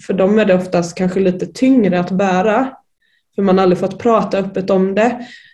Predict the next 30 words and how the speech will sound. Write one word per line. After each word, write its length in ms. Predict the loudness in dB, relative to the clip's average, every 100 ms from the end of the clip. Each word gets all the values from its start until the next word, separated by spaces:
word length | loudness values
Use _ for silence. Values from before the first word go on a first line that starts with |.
| -4
Eh, 400 | 0 0 -2 -4 -8 -6
man 200 | 0 2
har 60 | 2
inte 140 | 0
kunnat 320 | 0 0 0
dela 300 | 2 2 2
det 120 | 2 0
med 140 | 2
någon. 360 | 2 2 2 0
Och, 540 | 2 2 2 -2 -4
och 80 | -2
man 220 | 0 2
har 60 | 2
inte 260 | 0 -2
fått 220 | -6 -2
verktygen 480 | 0 0 0 0 0
för 100 | -4
att 100 | -4
hantera 440 | -4 -2 -4 -2 -2
det. 260 | -2 -4 -14 _ _ _ _ _ _ _ _ _
Eh, 300 | 0 2 2 -2 -6 -14 _ _ _ _ _ _ _ _ _ _ _ _ 0
men 340 | 2 4 4 0 -8 -20 _ _ _ _ _ _ -4
de 320 | 2 2 2
saknar 460 | 2 2 2 2 2
ju 480 | 4 4 2 -2 -12 -16
sina 360 | -6 -2 2 2
nära 320 | 2 2 2
anhöriga 760 | 0 0 0 0 0 0 -6 -14 _ _ _ 0
lika 480 | 4 4 4 2
mycket, 520 | 0 -2 -4 -2 -2